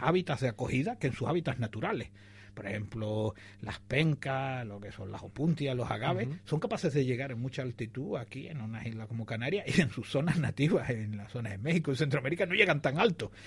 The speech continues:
Speaker 1: ¿eh? Claro, han, han, están evitando, eh, eh, enemigos naturales,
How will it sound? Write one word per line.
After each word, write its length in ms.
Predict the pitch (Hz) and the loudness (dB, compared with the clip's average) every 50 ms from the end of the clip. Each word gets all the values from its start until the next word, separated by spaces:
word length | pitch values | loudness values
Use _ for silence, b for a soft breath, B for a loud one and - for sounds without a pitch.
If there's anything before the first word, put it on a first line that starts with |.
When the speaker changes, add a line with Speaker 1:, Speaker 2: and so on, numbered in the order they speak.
| B B B B | B B B B
Speaker 1:
¿eh? 200 | B 147 160 185 185 B B B B B | B 4 4 4 2 B B B B B
Claro, 280 | - 185 190 143 120 - - | 4 4 4 4 2 -2 -4
han, 260 | - 139 139 135 135 - | -4 -2 -2 -2 -2 0
han, 200 | 139 139 135 131 | 0 2 2 2
están 320 | 131 - - - 131 127 120 | 0 -2 -4 -2 0 2 2
evitando, 840 | 113 107 107 107 - 120 113 117 110 110 104 110 104 101 101 - B B B B B | 2 2 2 0 0 0 2 2 2 2 0 0 0 -2 -4 -6 B B B B B
eh, 560 | 123 123 117 107 107 107 104 101 98 92 92 98 95 - - - - 113 | 2 2 4 4 4 2 2 0 -2 -2 -4 -6 -10 -12 -16 -14 -8 -4
eh, 200 | 117 107 107 113 117 | -2 -2 0 2 2
enemigos 480 | 131 131 113 110 123 117 107 107 - | 2 2 4 2 2 0 0 -2 -4
naturales, 680 | 113 110 - - 117 147 180 190 175 156 151 160 165 | -4 -4 -4 -2 0 2 2 2 4 4 4 2 2